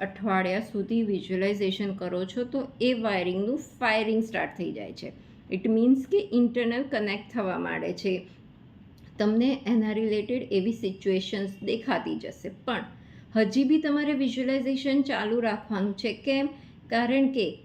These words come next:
એ વાયરિંગ પર ઇન્સ્યુલેશન, મતલબ આપણે જ્યારે કોઈ બી ઇલેક્ટ્રિક વાયરિંગ કરીએ તો ઇન્સ્યુલેશન કરતો હોય છે કે ભાઈ એમાંથી શોર્ટ સર્કિટ ના થઈ જાય, રાઈટ? તો એના માટેનું એ ઇન્સ્યુલેશન, જેને માયલિન કહેવામાં આવે છે આપણે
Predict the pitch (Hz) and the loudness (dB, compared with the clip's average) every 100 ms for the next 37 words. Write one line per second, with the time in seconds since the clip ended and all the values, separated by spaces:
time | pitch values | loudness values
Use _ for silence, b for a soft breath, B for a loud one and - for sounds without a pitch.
0 | - 277 302 285 247 247 247 254 247 240 | -4 0 0 0 2 2 4 4 2 2
1 | 277 480 571 - - 254 277 262 302 294 | 0 0 -2 -8 6 8 8 6 2 2
2 | 277 269 226 - - 202 247 226 - 196 | 2 0 -2 -4 -4 -2 -2 -2 -4 -2
3 | 214 233 269 226 220 220 - 214 214 202 | -2 0 0 2 0 -4 -2 -2 0 0
4 | 196 190 233 196 202 196 202 196 208 208 | 0 0 -2 -2 -2 0 0 0 0 0
5 | - 214 208 226 202 202 226 202 196 190 | 0 0 2 2 2 2 2 0 -2 0
6 | 196 202 214 190 190 185 185 233 - 202 | 0 0 -2 0 0 0 0 -2 -2 -6
7 | 190 208 196 - 190 170 160 165 160 165 | -4 -4 -4 -4 -4 -4 -6 -6 -8 -4
8 | 160 160 - - B B B B - 254 | -4 0 -2 -2 B B B B -6 0
9 | 247 202 202 202 185 208 226 247 - 247 | 0 0 0 -2 -2 0 0 0 -2 -2
10 | 294 554 - - - - 233 226 254 247 | 0 0 -2 -14 -20 4 4 6 2 2
11 | 240 220 160 - - 190 233 254 392 254 | 2 0 -6 -6 -16 -2 2 2 2 2
12 | 226 208 220 240 233 202 175 170 170 165 | 2 2 4 4 4 2 0 -2 -4 -4
13 | 160 170 190 160 - 175 175 | -4 -4 -4 -4 -2 0 0